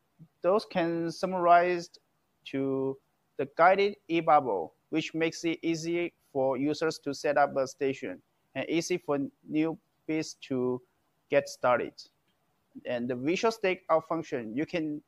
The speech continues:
know the location of stakeout points displayed on the screen. The imaging of recording points, users do not need to be afraid of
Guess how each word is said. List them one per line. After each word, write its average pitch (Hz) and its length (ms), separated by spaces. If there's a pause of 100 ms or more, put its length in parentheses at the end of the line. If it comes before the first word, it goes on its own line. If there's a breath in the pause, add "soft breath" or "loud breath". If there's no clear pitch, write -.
know 156 300
the 147 320
location 175 500
of 147 200
stakeout 156 540 (100)
points - 400 (340)
displayed 135 480 (100)
on 135 200
the 123 120
screen. 113 400 (1000)
The 123 80
imaging 202 500
of 160 160 (400)
recording 190 500
points, - 540 (300)
users 190 400
do 165 120
not 170 220
need 170 200
to 151 120
be 143 140
afraid 143 380
of 135 120